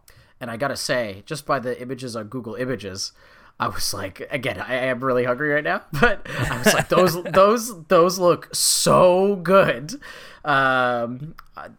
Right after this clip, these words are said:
Speaker 1: that's, that's definitely the type of thing. Any sort of fried dough, any sort of corn dough, I was like, "Man, that looks awesome."
Speaker 2: It does look good. Um,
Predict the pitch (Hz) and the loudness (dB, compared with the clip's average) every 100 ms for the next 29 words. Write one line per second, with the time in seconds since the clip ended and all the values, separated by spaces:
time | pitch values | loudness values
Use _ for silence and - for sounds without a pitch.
0 | - 135 147 - 151 170 175 - - _ | -10 -2 -2 -2 -2 -2 -2 -6 -12 _
1 | 156 165 180 196 240 208 - 180 170 170 | -20 -6 -2 0 -2 -4 -2 -4 -4 -6
2 | 156 185 208 208 - - 160 160 175 156 | -6 -8 -4 -4 -4 0 4 4 2 -4
3 | 120 135 151 165 160 156 180 147 - - | -2 2 4 4 2 -2 -6 -8 -8 -6
4 | 156 160 156 139 135 143 151 170 - - | -2 -2 -2 -2 0 2 2 0 -4 -20
5 | - 107 101 - 120 101 98 127 120 - | -14 -10 -10 -10 -10 -10 -8 -10 -10 -14
6 | - - - - - - - - - 202 | -16 -12 -10 -8 -6 -6 -6 -6 -6 -8
7 | - - - - - - - - 98 107 | -12 -20 -20 -20 -20 -20 -20 -18 -10 -6
8 | 95 - - 98 95 - - - - - | -6 -8 -8 -6 -6 -8 -20 -20 -20 -8
9 | 135 135 131 123 120 | 0 2 2 0 -4